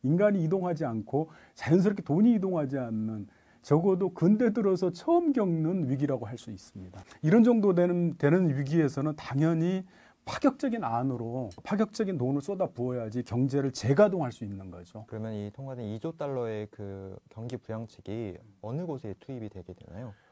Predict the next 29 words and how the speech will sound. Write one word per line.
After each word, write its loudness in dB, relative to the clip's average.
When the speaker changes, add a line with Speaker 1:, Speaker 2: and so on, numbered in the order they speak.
Speaker 1:
지금 6
현재 6
가장 2
그 -2
새로운 6
실험인데요. 0
미국 2
성인들에게 2
한 -6
사람당 -2
천이백 -2
달러, -8
우리나라 2
돈 -6
한 -4
백사십만 -4
원 -6
정도를 -8
주겠다는 -6
겁니다. -12
결혼 -2
상태를 -4
유지하고 0
있는 0
사람이라면은 -4
그 -12
성인에게는 -6
천이백 -6
달러씩, -4